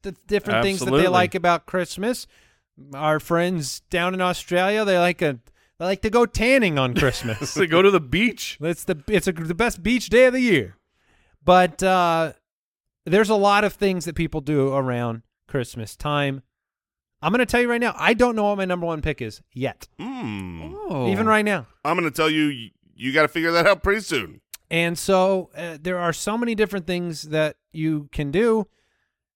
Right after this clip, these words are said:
Speaker 1: I'm trying to think of the thing that at my core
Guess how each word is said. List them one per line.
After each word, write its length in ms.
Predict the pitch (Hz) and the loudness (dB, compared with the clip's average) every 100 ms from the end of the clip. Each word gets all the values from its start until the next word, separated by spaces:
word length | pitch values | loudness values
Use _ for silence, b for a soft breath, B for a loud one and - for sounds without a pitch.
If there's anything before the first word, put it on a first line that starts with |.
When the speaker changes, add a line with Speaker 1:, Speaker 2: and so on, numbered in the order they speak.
| _ _ - | _ _ -2
Speaker 1:
I'm 140 | 165 | -2
trying 220 | 190 233 | 2 4
to 80 | 262 | 2
think 180 | 247 214 | 0 -2
of 80 | 190 | 0
the 100 | 180 | 0
thing 260 | - 170 | 0 0
that 180 | 160 151 - - | 0 -2 -6 -4
at 220 | 160 185 | -4 0
my 200 | 175 156 | 2 2
core 680 | 147 - 165 135 107 101 | 0 -2 0 2 0 -4